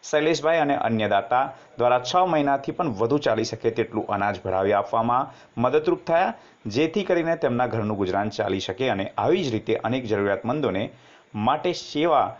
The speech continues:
હંમેશા તત્પર રહેતા દાતાઓનું સર્વ માનવ સેવા ચેરિટેબલ ટ્રસ્ટ દ્વારા ખૂબ ખૂબ આભાર વ્યક્ત કરાયો હતો. બ્યુરો રિપોર્ટ, વિસ્ફોટ ન્યૂઝ,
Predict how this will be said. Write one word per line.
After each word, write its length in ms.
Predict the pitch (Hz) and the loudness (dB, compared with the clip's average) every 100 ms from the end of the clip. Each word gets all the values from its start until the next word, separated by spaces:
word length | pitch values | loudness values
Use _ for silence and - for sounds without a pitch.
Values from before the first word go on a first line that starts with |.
| - - | -20 -6
હંમેશા 540 | 131 156 143 113 123 | -4 -2 -2 0 -2
તત્પર 460 | 143 143 127 - 120 | -2 -4 -6 -2 -2
રહેતા 440 | 98 92 - 98 | -2 -2 0 0
દાતાઓનું 600 | 101 101 95 90 87 92 | 2 0 0 0 0 -2
સર્વ 280 | 110 143 123 | -4 -2 0
માનવ 380 | 117 101 90 98 | 0 0 0 -4
સેવા 360 | 117 - 117 107 | -6 -2 2 2
ચેરિટેબલ 400 | 104 95 92 92 | 0 -2 0 -2
ટ્રસ્ટ 320 | - 104 - | -2 -4 -2
દ્વારા 320 | 127 139 107 139 - - - _ - | 0 2 2 0 -6 -20 -20 _ -6
ખૂબ 160 | 156 - | -6 -4
ખૂબ 200 | 147 135 | -4 -2
આભાર 380 | - 107 101 104 | 0 0 0 0
વ્યક્ત 180 | 95 - | 0 -2
કરાયો 280 | 95 85 87 | -2 0 0
હતો. 180 | 92 - - - - | -4 -10 -18 -20 -6
બ્યુરો 160 | 185 208 | 2 4
રિપોર્ટ, 440 | 117 113 110 113 - - | 4 2 2 0 -6 -12
વિસ્ફોટ 380 | 127 - - 98 - | -10 -6 0 -2 0
ન્યૂઝ, 260 | 110 113 | -2 0